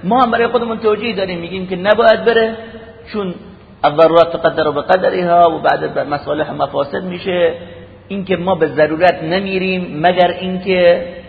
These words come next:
مفسده بر جان و مال ما بشه. اگر ما نریم آیا ما کتک می‌خوریم؟ آیا ما زندون می‌شیم، می‌کشن؟ آیا ضرورت هست که ما اون حرام رو انجام بدیم؟ چون حکم شرعی حرامه، حکم شرعی حرامه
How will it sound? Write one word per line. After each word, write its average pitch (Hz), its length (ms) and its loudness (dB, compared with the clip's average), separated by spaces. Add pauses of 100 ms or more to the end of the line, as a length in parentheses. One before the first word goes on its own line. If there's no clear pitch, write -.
(140)
مفسده 170 540 2
بر 170 180 4
جان 180 280 0
و 170 40 -4
مال 190 240 0
ما 180 180 0
بشه. 175 260 -4
اگر 151 220 0
ما 160 220 -2
نریم 165 420 0 (120)
آیا 175 280 4
ما 165 440 0 (160)
کتک 175 260 6
می‌خوریم؟ 175 520 -4
آیا 151 220 2
ما 156 140 -2
زندون 147 380 -4
می‌شیم، 180 340 -8
می‌کشن؟ 185 480 -4
آیا 185 240 4 (420)
ضرورت 185 380 8
هست 190 360 -2
که 175 80 -4
ما 180 120 -4
اون 185 120 -4
حرام 180 360 4
رو 180 60 4
انجام 175 320 -2
بدیم؟ 175 200 -8 (300)
چون 175 100 -8
حکم 240 320 2
شرعی 220 420 4
حرامه، 185 500 4 (680)
حکم 254 240 0
شرعی 240 300 4
حرامه 196 480 2